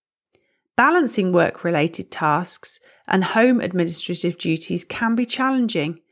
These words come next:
Those people who took my online course in January cited it as the area that causes them the most problems.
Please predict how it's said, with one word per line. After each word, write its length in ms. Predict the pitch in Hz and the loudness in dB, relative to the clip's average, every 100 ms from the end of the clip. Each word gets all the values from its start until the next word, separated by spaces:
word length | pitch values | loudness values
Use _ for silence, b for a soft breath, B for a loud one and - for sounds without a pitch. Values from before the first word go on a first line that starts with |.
| _ | _
Those 200 | 226 269 | 4 4
people 320 | 285 302 294 247 | 4 2 4 4
who 120 | 233 | 4
took 200 | 226 - | 2 2
my 160 | 202 | 2
online 400 | 180 226 220 190 | 4 4 4 2
course 320 | 180 190 170 - | 0 0 0 0
in 160 | 190 | -2
January 560 | 185 190 202 185 147 147 | 0 2 2 0 -2 0
cited 520 | - 214 220 226 202 | 2 4 2 0 0
it 120 | 208 | 0
as 120 | 190 | 0
the 140 | - - | 0 2
area 360 | 196 196 196 | 2 2 2
that 140 | 175 - | 0 -4
causes 440 | - 220 208 190 | -2 0 0 0
them 180 | 190 180 | -2 -2
the 80 | 185 | -2
most 360 | 185 180 180 | -2 -2 -2
problems. 680 | - 185 185 190 135 170 - | 0 -2 -2 -8 -6 -6 -8